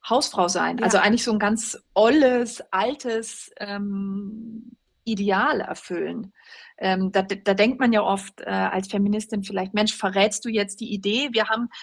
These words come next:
Speaker 1: wir haben doch jetzt Betreuung, wir haben doch dafür gekämpft, dass es Quoten gibt in
Speaker 2: Stimmt,
Speaker 1: Unternehmen.“
Speaker 2: stimmt, ja.
Speaker 1: Äh, es gibt, es ist, Frauen stehen, stehen heutzutage viel mehr Wege offen und dafür haben,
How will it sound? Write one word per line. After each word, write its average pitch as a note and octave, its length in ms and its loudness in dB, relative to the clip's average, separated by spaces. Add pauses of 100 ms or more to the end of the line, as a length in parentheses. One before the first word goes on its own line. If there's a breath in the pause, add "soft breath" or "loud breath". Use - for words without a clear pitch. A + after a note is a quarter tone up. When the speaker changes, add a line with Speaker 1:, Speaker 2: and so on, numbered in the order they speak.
(120 loud breath)
Speaker 1:
wir G#3 120 2
haben D4 160 0
doch C4+ 120 0
jetzt B3+ 260 -2
Betreuung, A#3 680 2
wir G3+ 160 0
haben C#4+ 160 0
doch - 120 0
dafür B3 280 -2
gekämpft, A3+ 560 -2
dass G3+ 160 2
es - 140 -10
Quoten A#3+ 480 4
gibt A3 160 6
in F#4 80 0
Speaker 2:
Stimmt, A4 140 2
Speaker 1:
Unternehmen.“ A3 720 4
Speaker 2:
stimmt, A#3+ 340 -4
ja. A3+ 180 8
Speaker 1:
Äh, A#3 140 6
es - 180 -6
gibt, - 400 -6
es C4 200 -6
ist, - 360 -10 (160)
Frauen D4+ 400 2
stehen, C4 480 0
stehen B3 400 -2
heutzutage A#3+ 460 -4
viel D#4 420 -2
mehr C4 340 0
Wege B3+ 380 -2
offen A3+ 340 0
und G#3+ 220 -2
dafür C4 300 0
haben, D4+ 200 -2